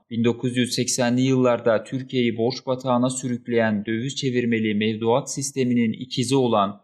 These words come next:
kur korumalı mevduat sistemini ilan etti. Eski Hazine ve Maliye Bakanı Berat Albayrak'ın iki bin on sekizde uygulamaktan vazgeçtiği sistem iktidar için can simidi oldu. Dolar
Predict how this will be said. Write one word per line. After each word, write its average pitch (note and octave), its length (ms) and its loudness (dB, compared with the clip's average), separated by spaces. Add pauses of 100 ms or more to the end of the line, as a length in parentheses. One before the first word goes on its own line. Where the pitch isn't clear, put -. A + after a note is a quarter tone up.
(100)
kur C3 200 0
korumalı A2+ 520 4
mevduat A#2+ 600 2
sistemini A#2+ 480 2
ilan A2+ 440 2
etti. A2 520 -2
Eski B2+ 320 0
Hazine A#2+ 440 2
ve A#2+ 100 2
Maliye A#2 440 2
Bakanı A#2 400 0
Berat A#2+ 280 2
Albayrak'ın B2 600 2
iki A#2+ 160 -4
bin A#2+ 80 0
on B2+ 140 2
sekizde B2+ 480 -2
uygulamaktan A#2 880 0
vazgeçtiği A#2+ 760 0
sistem A2+ 680 -4
iktidar B2 420 -2
için A#2+ 280 -2
can A#2 200 2
simidi A#2 380 0
oldu. A2 420 0 (220)
Dolar A2+ 340 2